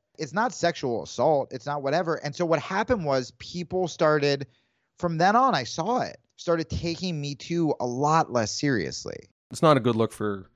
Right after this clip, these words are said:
Speaker 2: for two dudes to be talking about all, <laughs> all the ways Me Too went off the rails. Although, I will say, the Ansari thing, which was true, but certainly did not rise to the level of, of sexual assault.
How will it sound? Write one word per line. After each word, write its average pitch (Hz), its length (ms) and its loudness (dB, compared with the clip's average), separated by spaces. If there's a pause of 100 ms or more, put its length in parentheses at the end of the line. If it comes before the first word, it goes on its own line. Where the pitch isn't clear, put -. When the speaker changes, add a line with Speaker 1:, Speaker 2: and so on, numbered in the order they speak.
(180)
Speaker 2:
for 104 60 -10
two 113 160 -8
dudes 107 320 -4
to - 80 -10
be 101 240 -2 (160)
talking 107 280 -2
about 101 360 -2 (200)
all, - 240 -8 (180)
<laughs> - 120 -8
all 160 160 8
the 135 80 6
ways 117 240 4
Me 117 240 0
Too 117 160 -6
went 107 140 0
off 95 120 -6
the 98 100 -8
rails. 104 440 0 (400)
Although, 143 600 8
I 117 180 2
will 123 180 2
say, 110 560 -2 (540)
the 117 80 -4
Ansari 139 440 2
thing, 113 480 0 (360)
which 127 240 0
was 117 200 2
true, 120 840 4 (260)
but 104 460 -2
certainly 120 300 2
did 104 100 -4
not 101 220 0
rise 104 300 -2
to - 80 -18
the 101 60 -4
level 98 600 -2
of, - 320 -10
of 101 120 -10
sexual 98 360 -6
assault. 107 500 2